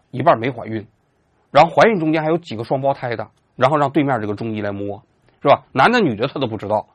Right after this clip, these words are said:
让他摸呀。当然这个胳膊都给他遮住，别让他摸着粗糙的手啊，对吧？让他摸。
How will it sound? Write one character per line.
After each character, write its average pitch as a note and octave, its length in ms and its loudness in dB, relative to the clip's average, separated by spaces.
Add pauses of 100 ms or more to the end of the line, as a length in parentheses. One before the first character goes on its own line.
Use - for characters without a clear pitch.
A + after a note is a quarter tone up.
(140)
让 D#3+ 140 0
他 D#3+ 60 0
摸 E3 220 4
呀。 F3 160 0 (580)
当 D#3+ 120 6
然 E3 100 2
这 D#3+ 80 -4
个 C#3+ 120 2
胳 D#3 260 2
膊 C#3 100 4
都 C3 80 4
给 C3 100 0
他 A2+ 120 0
遮 C#3 180 0
住， C3+ 160 -2
别 C3+ 160 0
让 D3 100 4
他 C3 80 0
摸 B2+ 220 2
着 B2 80 -4
粗 - 220 -10
糙 C#3 160 0
的 C3 100 2
手 A#2+ 140 -6
啊， - 400 -4 (180)
对 B3+ 100 -2
吧？ G#2+ 140 4 (220)
让 C#3 120 2
他 C3+ 60 2
摸。 A#2+ 340 -2